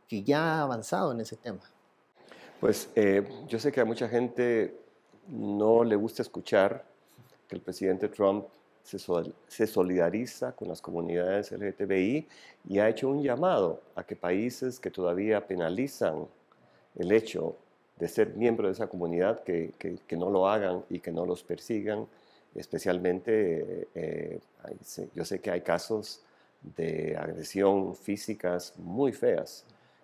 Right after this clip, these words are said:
Speaker 2: que verdaderamente no tienen, no tienen lugar en la sociedad de hoy. Entonces eso, que, que quede muy claro que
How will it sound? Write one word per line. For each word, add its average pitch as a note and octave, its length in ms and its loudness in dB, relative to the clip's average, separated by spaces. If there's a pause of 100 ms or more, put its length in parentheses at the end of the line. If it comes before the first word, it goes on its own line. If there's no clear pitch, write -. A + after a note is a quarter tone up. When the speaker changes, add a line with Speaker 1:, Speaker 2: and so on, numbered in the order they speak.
Speaker 2:
que F2 340 -4
verdaderamente F#2 680 0 (580)
no F2+ 140 -8
tienen, F2 460 -8
no F2+ 60 -8
tienen F2 260 -6
lugar E2 240 -2
en E2+ 80 -4
la E2 80 -6
sociedad E2 400 -6
de E2+ 80 0
hoy. F#2 260 2
Entonces G#2+ 380 -4
eso, D3 200 2
que, F#2 220 -2 (320)
que F#2 140 -6
quede A#2+ 180 8
muy C3+ 160 4
claro B2 420 2
que E2 460 -2